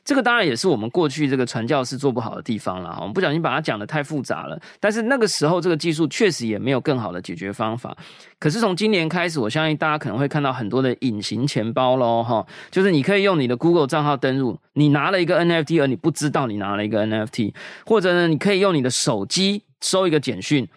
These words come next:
就帮你开好钱包，你根本没有发觉你拥有了这个钱包。或者甚至你可以在 LINE 里面点一下，你其实登录完以后呢，你就成为了 Web三世界的公民，而你没有发觉，你可能已经收集了一些很有价值的N F T。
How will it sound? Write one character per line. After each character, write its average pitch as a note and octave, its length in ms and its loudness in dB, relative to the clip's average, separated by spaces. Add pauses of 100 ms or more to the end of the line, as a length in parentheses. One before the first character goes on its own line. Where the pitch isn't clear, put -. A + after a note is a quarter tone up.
(120)
就 D#3+ 100 0
帮 D3+ 140 2
你 B2+ 60 -6
开 C3 180 -2
好 A2 140 -4
钱 G2 200 -8
包， G2+ 180 -4
你 A#2 100 -4
根 C4+ 120 2
本 G#3+ 120 2
没 D3 80 2
有 E3+ 120 2
发 G#3 300 0
觉 C3+ 220 -2
你 A2+ 140 -6
拥 A#2 180 0
有 A#2+ 100 2
了 G2 80 -2
这 G#2 100 0
个 A2+ 80 2
钱 F2+ 280 -8
包。 D#2 200 -6 (380)
或 C#4 180 4
者 F#3+ 120 0
甚 A3+ 200 2
至 G3 120 2
你 C3 120 4
可 F3 160 0
以 E3 60 2
在 E3+ 160 0 (120)
LINE G3+ 260 2
里 A#2 80 -4
面 C#3 220 2
点 G#2 200 -2
一 G2 60 -4
下， A#2+ 280 -2 (180)
你 A#2+ 120 0
其 B2 160 0
实 C#3+ 100 2
登 D#3+ 200 0
录 E3 160 2
完 G#2+ 180 0
以 F#2+ 60 -8
后 C#3+ 180 0
呢， A#2 100 0
你 A2 120 -2
就 F3 160 0
成 A#2+ 260 0
为 A#2+ 80 2
了 B2 80 2
Web C#3 240 2
三 A#2 220 -2
世 B2 140 -6
界 A#2+ 120 2
的 G2+ 80 -2
公 G#2 220 -2
民， E2 260 -6
而 B2 80 0
你 C#3 140 2
没 A#2+ 100 0
有 A#2 100 2
发 G#2+ 300 -4
觉， - 260 -8
你 D3 120 4
可 F3+ 100 2
能 C#3 140 2
已 A2 60 -2
经 D3+ 120 2
收 D3+ 260 2
集 A2+ 220 0
了 A#2+ 60 4
一 B2+ 40 2
些 C3 120 2
很 C#3 100 4
有 C3 100 4
价 C3+ 280 0
值 G#2+ 160 -8
的 G#2 80 2
N A2+ 140 2
F G#2+ 120 0
T。 F2+ 260 -2